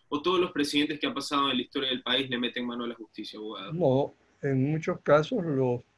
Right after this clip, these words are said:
Speaker 2: presidentes que ha tenido nuestro país han sido respetuosos de la independencia de las funciones del Estado, pero sí ha habido casos en que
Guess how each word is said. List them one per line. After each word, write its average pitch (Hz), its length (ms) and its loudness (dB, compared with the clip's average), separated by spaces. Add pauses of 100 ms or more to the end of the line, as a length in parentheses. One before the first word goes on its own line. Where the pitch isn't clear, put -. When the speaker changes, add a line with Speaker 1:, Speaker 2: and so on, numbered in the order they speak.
(160)
Speaker 2:
presidentes 131 640 0
que 139 100 0
ha 135 60 0
tenido 139 420 0
nuestro 135 360 -2
país 139 320 2
han 135 120 0
sido 151 300 2
respetuosos 139 920 0
de 135 120 2
la 123 120 2
independencia 123 840 -2
de 135 80 2
las 120 160 -2
funciones 131 440 -6
del 123 140 -2
Estado, 123 420 -8 (540)
pero 147 200 4
sí 165 220 4
ha 202 80 6
habido 160 380 2
casos 143 380 2
en 143 140 0
que 127 280 0